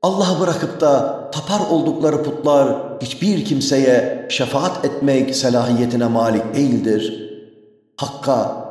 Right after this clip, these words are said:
bizzat kalpleriyle bilerek şehadet edenler müstesna. Andolsun ki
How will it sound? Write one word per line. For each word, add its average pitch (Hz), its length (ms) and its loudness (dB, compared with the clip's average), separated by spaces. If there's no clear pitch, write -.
bizzat 226 380 0
kalpleriyle 147 600 2
bilerek 135 680 4
şehadet 127 520 -2
edenler 117 680 0
müstesna. 117 560 -4
Andolsun 110 760 -2
ki - 520 -4